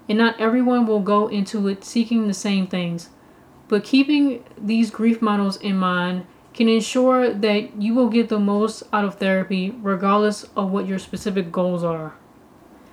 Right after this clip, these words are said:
If you need a crisis hotline or want to learn more about therapy, please refer to these contacts. My apologies, these are U S numbers only. First is rainn, which is R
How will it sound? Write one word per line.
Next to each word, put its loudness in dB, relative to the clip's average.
If 2
you 6
need 4
a 0
crisis 0
hotline 0
or 2
want 2
to 2
learn 2
more 2
about -2
therapy, -2
please 2
refer 4
to -4
these 0
contacts. -4
My 2
apologies, 4
these 0
are 4
U 0
S -2
numbers -2
only. -6
First 2
is 2
rainn, 2
which -2
is 0
R 4